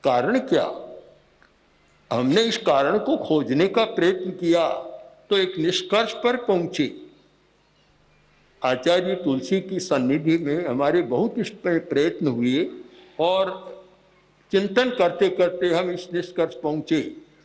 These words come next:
कि परिवर्तन का जगत बुद्धि का जगत नहीं है, परिवर्तन का जगत हमारा भाव जगत है।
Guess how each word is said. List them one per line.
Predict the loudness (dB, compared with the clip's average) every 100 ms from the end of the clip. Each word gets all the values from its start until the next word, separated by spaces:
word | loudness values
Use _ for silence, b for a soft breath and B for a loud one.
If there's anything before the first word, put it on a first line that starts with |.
| b _ _ -4
कि | -4 0
परिवर्तन | 0 2 2 0 2 0 0 2
का | 2 2
जगत | 0 0 -2 -4
बुद्धि | -6 -6 0 0
का | 2 2 2 0
जगत | 0 0 -2
नहीं | -4 -2 -2 -2
है, | -2 -2 -4 -16 -10 -2
परिवर्तन | 0 0 -2 0 0 0
का | 2 2 2
जगत | -2 0 0 0
हमारा | -4 -2 0 2 0
भाव | -4 -8 -2 0 0
जगत | -4 -6 -8 -12
है। | -16